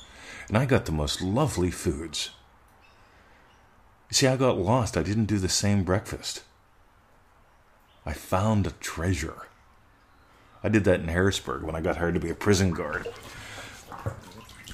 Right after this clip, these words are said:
My old chief from, uh, West Newton Police Department, his girlfriend had a house out there that was empty, and she said, "Hey, stay in it for a couple weeks,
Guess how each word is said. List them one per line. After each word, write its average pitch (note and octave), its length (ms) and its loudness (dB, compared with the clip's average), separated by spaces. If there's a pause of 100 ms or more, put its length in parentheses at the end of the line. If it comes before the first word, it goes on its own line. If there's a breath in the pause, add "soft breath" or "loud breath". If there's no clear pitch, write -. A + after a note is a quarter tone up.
(120)
My G#2 160 4
old F#2+ 180 2
chief G#2+ 300 8
from, D#2+ 380 4
uh, D2+ 140 4
West F#2 260 4
Newton E2+ 180 0
Police G2+ 240 4
Department, E2 360 2
his D#2+ 100 0
girlfriend F2 460 2
had D#2 100 -2
a C#2+ 60 0
house A#2 340 2
out D2 180 -4
there - 160 -10
that D#2+ 140 -6
was E2 120 -4
empty, F#2+ 300 4
and - 160 -8
she - 140 -2
said, G#2 160 4
"Hey, B2+ 100 4
stay E2+ 340 0
in D#3 80 2
it D2+ 120 -2
for E2 160 0
a C2+ 60 -4
couple D2+ 340 -4
weeks, - 400 -6